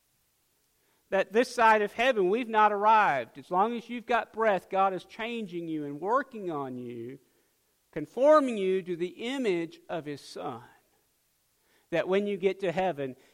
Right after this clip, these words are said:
he doesn't have to go to the book of life to see if your name's written in it. He looks at you and says, "Yep, I see the family resemblance. He's one of mine. She's one of mine."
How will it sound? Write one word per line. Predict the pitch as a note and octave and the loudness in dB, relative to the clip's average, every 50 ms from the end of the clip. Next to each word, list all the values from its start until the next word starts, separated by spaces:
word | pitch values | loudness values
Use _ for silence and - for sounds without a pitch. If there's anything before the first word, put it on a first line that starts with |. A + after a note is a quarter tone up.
| _ | _
he | - C#4 D4 | -8 -2 4
doesn't | C#4+ C#4+ C4+ B3 A3 | 6 6 6 6 4
have | A#3+ A#3 A3 - | 2 0 0 -4
to | G3 | -6
go | F3 G#3+ B3+ C4 C4 | 0 4 4 6 6
to | - A3+ F3+ | 4 2 -2
the | F3+ F3+ D#3+ | -8 -8 -6
book | B2 E3+ D#3 - - | -4 -4 -4 -4 -4
of | C#3+ B2 | -10 -8
life | C#3 C3+ C3+ C3 B2 - | -4 -2 0 -2 -2 -4
to | - | -10
see | - - - E3+ D3+ | -12 -8 -6 -4 -4
if | C#3 - | -6 -6
your | - D#3 D3 | -6 -6 -6
name's | D3 C#3+ C3+ C3+ C3+ C3 - | -6 -6 -6 -6 -8 -10 -8
written | C#3+ D3 - - | -8 -8 -6 -6
in | D#3+ F3 | -8 -6
it. | F3+ F3 | -6 -6
He | F#3+ G#3+ | -6 -6
looks | G#3 A3+ A#3+ B3+ B3+ B3+ - - | 0 6 6 6 6 4 0 -4
at | F#3 D#3 - - | -4 -4 -4 -4
you | F3 D#3+ | -8 -6
and | C#3+ C3+ | -6 -6
says, | - E3+ D#3 D3 C3 | -4 -4 -4 -4 -2
"Yep, | D#3+ F3 F#3+ A#3 - - - _ _ _ _ _ _ _ _ _ - | 0 2 2 2 2 0 -8 _ _ _ _ _ _ _ _ _ -4
I | - F3+ G3 | -4 -4 -4
see | - - F#3+ F3+ | -4 -2 -2 -2
the | E3+ D#3+ | -2 -2
family | D#3 - F3 F3 F3 F3 F3+ F#3+ G3 G3+ | -4 -6 -6 -6 -6 -6 -8 -8 -8 -8
resemblance. | G3 G3+ G3+ A#3 B3 B3 A#3+ G#3 E3 - - - _ _ _ _ - _ _ _ _ _ _ _ _ _ _ _ _ _ _ _ _ _ _ _ _ _ _ _ _ _ _ _ _ _ _ _ _ - | -8 -8 -8 -8 -8 -8 -8 -8 -10 -12 -16 -18 _ _ _ _ -20 _ _ _ _ _ _ _ _ _ _ _ _ _ _ _ _ _ _ _ _ _ _ _ _ _ _ _ _ _ _ _ _ -10
He's | E3+ F3+ F#3 F3+ | -8 -8 -6 -6
one | G#3 G3+ G3 F#3+ | -6 -6 -6 -6
of | F#3 D#3+ | -6 -6
mine. | F#3+ G3 F#3+ F#3+ E3+ C#3 B2+ B2+ | -4 -2 -2 0 -2 -2 -4 -8
She's | - - G#3 G#3 G#3 F3+ | -12 -12 -12 -12 -10 -8
one | F#3+ F#3 F3 E3 | -8 -8 -8 -10
of | - - | -12 -14
mine." | F3+ F3 D#3 C3+ - - - - | -14 -12 -12 -14 -14 -18 -20 -20